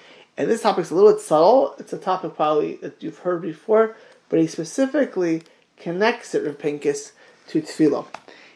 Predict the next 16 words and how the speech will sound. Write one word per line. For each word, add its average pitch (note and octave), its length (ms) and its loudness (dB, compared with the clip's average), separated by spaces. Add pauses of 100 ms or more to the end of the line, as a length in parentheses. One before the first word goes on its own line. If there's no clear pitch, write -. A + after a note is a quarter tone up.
He - 120 -8
says, F3+ 120 -4
"Yesh C4 300 4
Makom," F3+ 560 2
and E3 180 -10
he F3 80 -10
says, F#3+ 380 -4
"I F3 40 0
wanna B3 220 -2
go B3+ 140 4
back D#3+ 500 0 (1200)
and - 80 -6
have E3+ 180 2
a G3 60 -4
further G3+ 280 8
elucidation." E3 960 -2